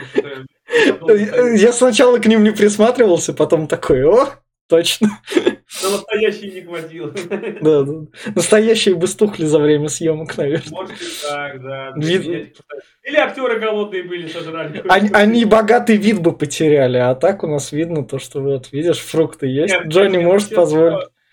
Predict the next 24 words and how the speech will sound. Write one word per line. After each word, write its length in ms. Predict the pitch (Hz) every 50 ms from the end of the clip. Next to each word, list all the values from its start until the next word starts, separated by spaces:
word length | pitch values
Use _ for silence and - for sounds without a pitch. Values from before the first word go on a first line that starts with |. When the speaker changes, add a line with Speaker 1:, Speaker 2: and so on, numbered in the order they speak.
| _ _ _ _ - - -
Speaker 1:
насчет 340 | 175 170 - 226 220 214 214
этого, 400 | 226 220 214 226 214 196 190 185
может, 360 | 196 214 214 208 220 214 214
это, 180 | 214 214 208 214 214 208 202 202 196 190 190 190 185 185 185 185
э, 20 | 180
специально, 500 | - - 196 - - 196 185 175 170 156
кстати. 320 | - - 156 143 - 147
Во 180 | 151 151 170 175
многих 340 | 180 190 180 165 170 165 208
этих 220 | 208 208 190 160
же 120 | 147 151 156
есть 320 | 160 165 175 170 165 -
искусственные 840 | 160 160 _ 180 175 165 170 160 160 160 165 165 165 165 165 175 185
эти 160 | 196 185 175
фрукты, 340 | - - 180 202 202 - 180
это 160 | 160 156 156
для 200 | 156 156 156 160 160
вида. 160 | 160 175 170
Speaker 2:
Да. 200 | - 170 160 135 127
Speaker 1:
Как 80 | 127 151
оно 160 | 147 143 139
называется-то? 880 | 139 135 139 156 156 - - - _ _ 135 131 135 131 123 120 120 _ _ _ _ _ _ _ _ _
Блядь, 420 | _ 147 151 165 160 147 143 -
э, 40 | 170